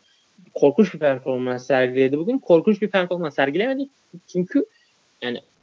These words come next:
asist yaptığı pozisyon dışında tamam çok güzel bir asist yaptı ama sahada yoktu İrfan Can. İsmini duymadım İrfan Can'ın.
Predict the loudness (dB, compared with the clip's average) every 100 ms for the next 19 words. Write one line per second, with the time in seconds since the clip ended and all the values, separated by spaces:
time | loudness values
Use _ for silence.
0 | _ _ _ -8 -8 -8 -16 -18 _ 2
1 | 2 2 -2 0 -2 -2 -4 -6 -4 -4
2 | -2 -2 0 0 -2 -4 -4 -4 -6 -6
3 | -2 2 4 4 2 0 -6 -6 -8 -8
4 | -10 -12 -4 -2 0 2 2 2 -2 -6
5 | -8 -10 -10 -12